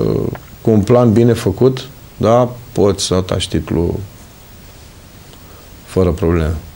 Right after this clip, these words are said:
A, n-ai nicio garanție ca să-l câștigi, că mai sunt și alții, care, mai sunt și adversari. Dar, uh, ai șanse mari. Ai șanse mari. V-am zis, dacă încercăm să construi-,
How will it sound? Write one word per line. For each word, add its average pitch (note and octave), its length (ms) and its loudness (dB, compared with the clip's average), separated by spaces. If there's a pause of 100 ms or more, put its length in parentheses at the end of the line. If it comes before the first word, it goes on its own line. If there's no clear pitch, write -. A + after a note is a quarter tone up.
(340)
A, - 200 -2
n-ai D3+ 340 4
nicio C#3 180 2
garanție C#3 380 4
ca B2+ 120 4
să-l G#2+ 160 2
câștigi, G2 380 0
că F2+ 60 2
mai A#2 140 4
sunt A#2+ 160 2
și B2+ 100 2
alții, G#2 280 2
care, E2+ 360 0 (120)
mai F2 180 0
sunt G#2 140 2
și - 80 2
adversari. G2+ 440 2 (640)
Dar, B2 400 4
uh, A#2+ 560 6
ai D3 100 4
șanse E3 340 2
mari. E3+ 240 2 (560)
Ai - 80 -6
șanse D#3 260 0
mari. D#3 220 0 (420)
V-am E3+ 240 4
zis, F#3+ 340 2 (400)
dacă A#2 200 2
încercăm C3 320 4
să D3+ 120 0
construi-, C3+ 540 2